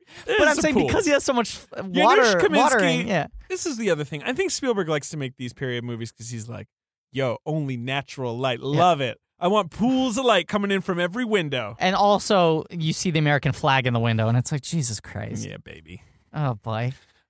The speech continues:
Speaker 2: He
Speaker 1: Um,
Speaker 2: lays it on real thick in this movie.
Speaker 1: So just to finish the plot of the movie, it's,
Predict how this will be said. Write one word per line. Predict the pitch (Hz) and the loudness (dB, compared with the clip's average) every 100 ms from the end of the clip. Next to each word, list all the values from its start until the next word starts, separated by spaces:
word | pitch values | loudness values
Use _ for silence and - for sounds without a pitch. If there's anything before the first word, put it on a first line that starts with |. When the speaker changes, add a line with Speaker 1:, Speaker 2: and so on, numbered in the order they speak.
| - | 0
Speaker 2:
He | 147 | 4
Speaker 1:
Um, | 147 143 | 6 6
Speaker 2:
lays | 240 190 | 4 4
it | 175 | 2
on | 143 123 | 2 2
real | 127 120 | 0 -2
thick | - 131 - | -4 -8 -8
in | 127 | -8
this | 139 - | -8 -6
movie. | 135 127 127 - | -8 -8 -10 -8
Speaker 1:
So | - 226 - | -4 -4 -4
just | 170 208 - | -6 -4 -2
to | 254 | -4
finish | 220 226 226 - | -4 -4 -4 -4
the | |
plot | 214 208 202 | -2 -2 -2
of | |
the | 214 | -2
movie, | 170 151 156 | -2 -4 -4
it's, | 170 - - | -6 -6 -10